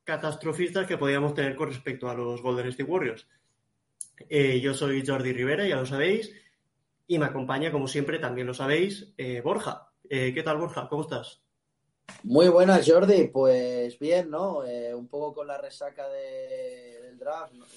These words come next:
Speaker 2: O sea, perdón, del All-Star, del draft, iba a decir. Mira qué resaca llevo. Del All-Star,
Speaker 1: Tienes ganas de draft ya, ¿eh?
Speaker 2: un All-Star que, ojo, hay que mencionar que ganó nuestro ex Warrior McClung con unos mates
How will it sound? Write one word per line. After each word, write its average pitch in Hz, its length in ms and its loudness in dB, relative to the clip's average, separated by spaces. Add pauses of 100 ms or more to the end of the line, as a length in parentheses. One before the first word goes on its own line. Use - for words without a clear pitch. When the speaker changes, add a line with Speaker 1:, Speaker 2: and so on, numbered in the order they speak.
(100)
Speaker 2:
O 117 60 -14
sea, 113 280 -16
perdón, 120 320 -12
del 113 140 -20
All-Star, 139 540 -8
del 101 160 -20
draft, 104 280 -20
iba - 100 -20
a - 40 -20
decir. - 240 -20 (680)
Mira 131 180 -4
qué 139 80 -2
resaca 117 340 -6
llevo. 98 280 -10 (420)
Del 131 180 -4
All-Star, 143 180 0
Speaker 1:
Tienes 185 280 4
ganas 165 240 4
de 135 80 0
draft 131 320 0
ya, 123 260 0
¿eh? - 180 -14 (260)
Speaker 2:
un 165 140 -10
All-Star 185 560 -6
que, 147 160 -12
ojo, 156 420 -8 (640)
hay 139 200 -10
que 156 280 -6
mencionar 156 500 -12
que 147 120 -10
ganó 139 200 -12
nuestro 156 420 -10
ex 143 180 -12
Warrior 147 440 -6
McClung 143 540 -10 (180)
con 107 180 -16
unos 120 220 -12
mates 120 400 -8